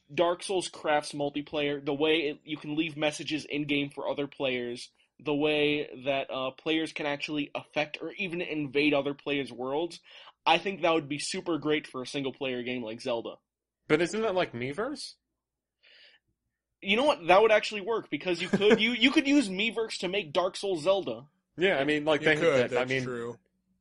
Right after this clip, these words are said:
Speaker 2: Shovel Knight has, like, Dark Souls stuff on Wii U. Uh, New Super Mario Brothers U had Dark Souls stuff like that in that,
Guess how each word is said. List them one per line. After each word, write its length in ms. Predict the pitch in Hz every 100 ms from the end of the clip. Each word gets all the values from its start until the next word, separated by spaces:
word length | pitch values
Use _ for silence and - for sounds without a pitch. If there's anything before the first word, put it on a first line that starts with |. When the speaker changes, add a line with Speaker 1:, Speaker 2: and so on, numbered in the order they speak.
| _
Speaker 2:
Shovel 320 | - 185 254
Knight 260 | 135 107 -
has, 280 | 117 113 117
like, 180 | 110
Dark 220 | 110 107 -
Souls 180 | 107
stuff 220 | - 110 107
on 140 | 104
Wii 120 | 107 104
U. 320 | 104 101 104
Uh, 300 | 117 110 107
New 140 | 117 165
Super 240 | - 156
Mario 180 | 170 175
Brothers 260 | 175 175 135
U 300 | 220 147 92
had 200 | 110 113
Dark 200 | 110 113
Souls 240 | 113 107
stuff 220 | - 110
like 160 | 110 107
that 280 | 104 104 - _
in 140 | 120
that, 220 | 107 101